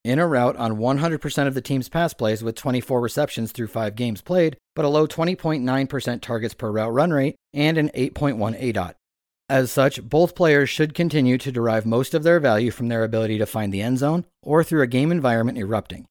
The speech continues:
an opponent forcing the Rams to pass more. That makes them fairly easy to break down from a fantasy standpoint. If playing Andrews or Flowers, it must be with Lamar Jackson,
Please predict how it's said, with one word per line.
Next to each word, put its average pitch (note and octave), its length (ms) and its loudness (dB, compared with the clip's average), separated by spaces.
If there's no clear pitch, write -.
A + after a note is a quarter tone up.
an A2 100 -4
opponent B2+ 360 2
forcing A2+ 300 -2
the G#2+ 80 -2
Rams G#2 240 -2
to G#2 80 -10
pass G#2+ 260 -2
more. F#2+ 240 -12
That D3 140 -2
makes F3 200 -4
them D#3 160 -2
fairly D#3+ 320 2
easy C#3 240 -2
to A2+ 100 0
break A#2+ 240 0
down A#2 220 -2
from A#2 140 -4
a A2+ 40 -2
fantasy A2 400 -4
standpoint. G#2+ 560 -6
If A#2 140 -8
playing B2+ 260 0
Andrews A2 320 -2
or G#2 140 0
Flowers, C3+ 520 0
it A#2+ 160 -4
must B2 300 -2
be C3+ 100 0
with A2+ 180 0
Lamar G2+ 260 -2
Jackson, A#2+ 480 -2